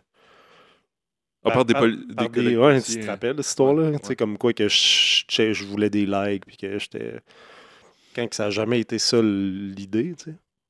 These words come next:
Speaker 1: Non, c'est ça. Puis
Speaker 2: Euh,
Speaker 1: là, c'est, puis
Speaker 2: Et quand tu le, quand t'es pas un artiste, tu le comprends pas, ça. Ou quand t'es pas un créateur, je pense que tu peux pas le comprendre. Pourquoi tu te mets là devant tout le monde à vouloir faire des, des affaires de même, tu sais ?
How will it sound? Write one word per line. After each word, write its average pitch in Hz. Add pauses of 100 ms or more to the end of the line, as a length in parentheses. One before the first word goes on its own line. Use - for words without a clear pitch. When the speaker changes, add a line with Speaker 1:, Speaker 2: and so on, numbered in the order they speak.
(260)
Speaker 1:
Non, 98 (140)
c'est -
ça. 95 (220)
Puis 120
Speaker 2:
Euh, 113
Speaker 1:
là, 120
c'est, - (400)
puis 113 (240)
Speaker 2:
Et 120
quand 151
tu -
le, 113
quand 170
t'es 147
pas 123
un 113
artiste, 104
tu -
le -
comprends 104
pas, 113
ça. -
Ou 101
quand 131
t'es 127
pas 117
un 113
créateur, 113 (1120)
je -
pense 139
que 117
tu -
peux 113
pas 123
le 127
comprendre. 117
Pourquoi 117
tu -
te -
mets 113
là 117
devant 104
tout 107
le 104
monde 107
à 95
vouloir 95
faire 98
des, 98
des 101
affaires -
de 107
même, 120
tu -
sais ? 127